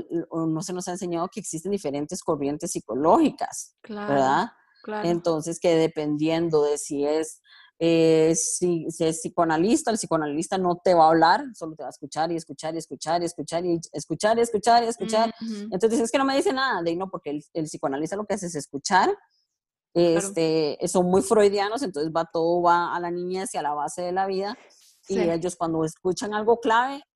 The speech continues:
Speaker 1: de lo que, todo lo que están diciendo, de ahí se agarran, de ahí, pero puedes durar sesiones hablando y el
Speaker 2: <laughs>
Speaker 1: silencio total, ¿verdad?
Speaker 2: Claro.
Speaker 1: O pueden ser otros conductuales cognitivos, que, este, pueden ser,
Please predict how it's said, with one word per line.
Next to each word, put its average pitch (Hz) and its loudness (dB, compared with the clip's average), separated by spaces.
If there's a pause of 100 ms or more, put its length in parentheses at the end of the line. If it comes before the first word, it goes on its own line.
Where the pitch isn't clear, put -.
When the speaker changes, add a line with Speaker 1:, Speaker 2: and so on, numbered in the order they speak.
(140)
Speaker 1:
de 170 -6
lo 160 -2
que, - -20
todo 196 -2
lo 214 -2
que - -10
están 208 -6
diciendo, 226 -4 (140)
de 170 2
ahí 170 6
se 175 0
agarran, 135 0 (460)
de 160 0
ahí, 143 -2
pero 160 2
puedes 190 0
durar 254 0
sesiones 277 -2
hablando 254 0
y 233 -2
el 180 2
Speaker 2:
<laughs> 175 -2
Speaker 1:
silencio 202 -10
total, 196 0
¿verdad? 156 -2 (240)
Speaker 2:
Claro. 185 -8
Speaker 1:
O 185 0
pueden 170 -6
ser 175 -6
otros 180 -8
conductuales 165 -4
cognitivos, 175 -2
que, 143 -4
este, 147 0
pueden 156 0
ser, 160 2